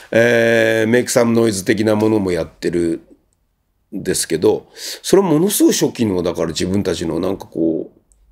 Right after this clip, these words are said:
まあ、それこそ僕はヒップホップの初期衝動って曲をやってんだけど、クチロロっていうバン-、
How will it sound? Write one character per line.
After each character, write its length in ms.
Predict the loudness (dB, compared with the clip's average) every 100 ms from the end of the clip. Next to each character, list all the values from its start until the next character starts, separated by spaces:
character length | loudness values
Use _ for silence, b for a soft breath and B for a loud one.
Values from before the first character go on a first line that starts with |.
| _ _
ま 60 | -2
あ、 20 |
そ 100 | 0
れ 60 | 0
こ 100 | -2
そ 80 |
僕 200 | -2 -2
は 40 | -4
ヒ 80 | -4
ッ 40 |
プ 120 | -4
ホ 60 | -2
ッ 20 |
プ 80 | -4
の 60 |
初 140 | -4 -4
期 80 | -4
衝 100 | -2
動 100 | -4
っ 40 |
て 100 | -6
曲 240 | -8 -6
を 240 | -2 -2 -2 _ -6
や 100 | -6
っ 40 |
て 160 | -2 -2
ん 40 | -2
だ 120 | -4
け 80 | -4
ど、 140 | -4
ク 140 | -6
チ 120 | -6 -4
ロ 100 | -4
ロ 80 |
っ 20 | -6
て 140 | -8
い 40 |
う 40 | -6
バ 100 | -6
ン-、 160 | -8